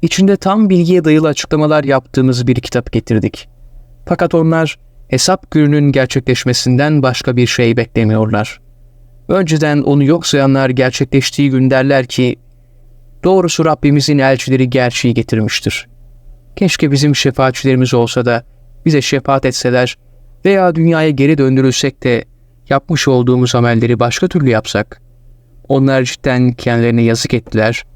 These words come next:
ve uydurdukları şeylerde putlar kendilerinden uzaklaşıp kayboldu. Şüphesiz ki Rabbiniz,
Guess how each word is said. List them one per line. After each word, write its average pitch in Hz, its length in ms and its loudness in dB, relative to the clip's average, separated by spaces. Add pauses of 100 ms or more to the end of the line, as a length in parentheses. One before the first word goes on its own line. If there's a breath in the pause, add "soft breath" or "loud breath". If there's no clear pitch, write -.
(440)
ve 127 60 0
uydurdukları 127 600 0
şeylerde 117 640 0 (400)
putlar 127 400 -2
kendilerinden 123 500 0
uzaklaşıp 120 520 -2 (180)
kayboldu. 113 580 0 (880)
Şüphesiz - 500 -2
ki 135 140 0
Rabbiniz, 127 640 -2